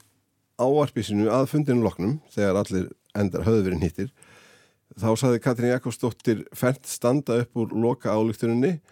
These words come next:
og hún nefndi þar fyrst til sögunar að kveðið sé á um að settur verði á laggirnar sérstakur dómstóll sem getur dæmt ríki vegna innrásar í önnur ríki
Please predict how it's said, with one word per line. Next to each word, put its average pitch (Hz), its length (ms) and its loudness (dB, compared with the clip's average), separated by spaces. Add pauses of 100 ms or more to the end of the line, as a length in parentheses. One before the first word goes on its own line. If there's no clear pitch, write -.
(540)
og 113 180 2
hún 127 100 6
nefndi 147 320 2
þar 139 140 2
fyrst - 320 -2
til 139 80 -2
sögunar 151 480 2
að 131 80 -2 (140)
kveðið 135 260 0
sé 127 100 -2
á 131 60 2
um 135 180 2
að 120 140 -2
settur 135 340 -4
verði 127 240 0
á 127 80 0
laggirnar 123 440 -4
sérstakur 120 520 -6
dómstóll 123 460 -2
sem 82 180 -6
getur 92 240 -4
dæmt - 400 -4
ríki 123 320 -4
vegna 101 280 -2
innrásar 110 520 0
í 107 220 0
önnur 101 240 2
ríki 87 260 -4